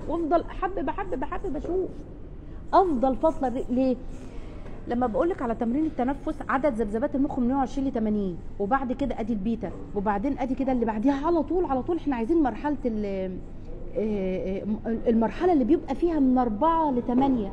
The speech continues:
أو من صفر لأربعة، بلاش صفر هيناموا، خلينا من أربعة لتمانية. حلو، بيبقى بطيء، عدد ذبذبات المخ بطيء وعامل كده، فبيتلقى، يتلقى ابني، ما بينساش،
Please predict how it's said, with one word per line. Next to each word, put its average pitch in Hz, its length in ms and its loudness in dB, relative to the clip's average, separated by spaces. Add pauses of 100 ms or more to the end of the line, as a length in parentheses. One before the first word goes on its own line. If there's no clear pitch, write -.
أو 254 80 4
من 254 260 6
صفر 294 380 0
لأربعة، 247 340 4
بلاش 285 140 2
صفر 294 260 -2
هيناموا، 247 420 2 (560)
خلينا 294 220 6
من 359 120 6
أربعة 294 240 4
لتمانية. 285 380 0 (520)
حلو، 370 280 6
بيبقى 330 320 2
بطيء، 339 1000 -2 (380)
عدد 339 140 0
ذبذبات 277 500 2
المخ 330 240 0
بطيء 370 600 0
وعامل 320 200 0
كده، 302 240 -2
فبيتلقى، 285 840 4 (440)
يتلقى 330 500 2
ابني، 294 300 2 (460)
ما 277 140 10
بينساش، 320 720 6